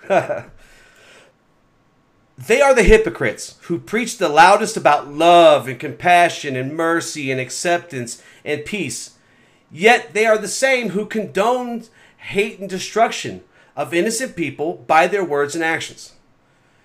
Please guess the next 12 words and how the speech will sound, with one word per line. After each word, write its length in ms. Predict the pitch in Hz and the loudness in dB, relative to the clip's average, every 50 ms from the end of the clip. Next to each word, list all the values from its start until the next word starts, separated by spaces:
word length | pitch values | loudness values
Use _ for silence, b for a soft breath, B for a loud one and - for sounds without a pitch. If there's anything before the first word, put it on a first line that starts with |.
| _ _ | _ _
These 280 | _ 120 170 214 208 160 | _ -8 -6 -6 -6 -6
very 320 | 135 156 190 208 226 247 | -2 2 2 2 2 2
same 240 | 226 - 233 226 214 | 2 0 0 2 2
hypocrites 640 | 180 196 190 190 160 - - 147 135 139 135 - 120 | 0 0 -2 -2 -6 -8 -4 -4 -4 -4 -4 -8 -8
who 220 | 120 156 180 180 | -6 -6 -6 -4
they 320 | 151 170 180 202 233 233 | -2 0 0 0 0 -4
themselves 680 | 220 170 202 185 - - - 214 202 180 156 139 127 - | -6 -6 -6 -8 -6 -6 -2 2 2 2 2 2 -2 -6
are 140 | - 147 151 | -8 -6 -2
not 200 | 151 165 180 202 | 0 0 0 0
accepting 480 | 202 - - 196 185 185 - 180 170 | -2 -4 -4 -4 -4 -2 -2 -2 -2
of 140 | 165 143 160 | -2 0 2
others 400 | 165 160 127 107 98 - - b | 2 2 2 0 -6 -12 -16 b